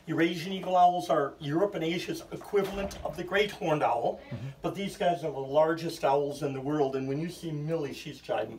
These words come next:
Speaker 1: she's ginormous. And then I have Tessie. Tessie's the old lady of the bunch. She's eleven years old. She's my barn owl.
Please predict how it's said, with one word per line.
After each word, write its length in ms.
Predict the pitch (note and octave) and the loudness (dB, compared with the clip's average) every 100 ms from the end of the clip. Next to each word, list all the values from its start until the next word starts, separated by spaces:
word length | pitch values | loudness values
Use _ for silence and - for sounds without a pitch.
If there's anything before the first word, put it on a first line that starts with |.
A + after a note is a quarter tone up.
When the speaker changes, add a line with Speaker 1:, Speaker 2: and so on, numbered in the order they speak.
| - | -16
Speaker 1:
she's 300 | - G3 F3 | -14 -12 -10
ginormous. 680 | D3 C3 A#2 A#2+ A#2 A2 - - - | -6 -6 -4 -4 -4 -6 -12 -18 -6
And 120 | E3 | 0
then 100 | E3+ | 2
I 80 | F#3 | 2
have 340 | F3+ G#3+ G#3 - | 2 2 0 -6
Tessie. 500 | - G#3 - G3+ F3 | 0 2 2 -4 -10
Tessie's 540 | - F3+ - G3+ D#3+ | -2 -2 -2 -8 -8
the 120 | F3 | 0
old 260 | E3 F3 G3+ | 2 2 0
lady 280 | G3+ F#3 E3+ | -2 0 0
of 140 | C#3 | -2
the 100 | D3 | -4
bunch. 380 | C3+ D3+ D3+ - | -4 0 0 -2
She's 440 | - E3 E3+ D3+ - | -8 -4 -4 -6 -8
eleven 440 | D#3+ D3 D#3 G3 E3 | -2 4 4 4 0
years 260 | C#3 C3+ | -2 -2
old. 240 | D#3+ D3 - | -4 -4 -6
She's 240 | E3 - | -10 -6
my 140 | - | -4
barn 300 | G3+ G#3+ F#3 | 2 4 4
owl. 380 | D3 - - - | 0 0 -2 -4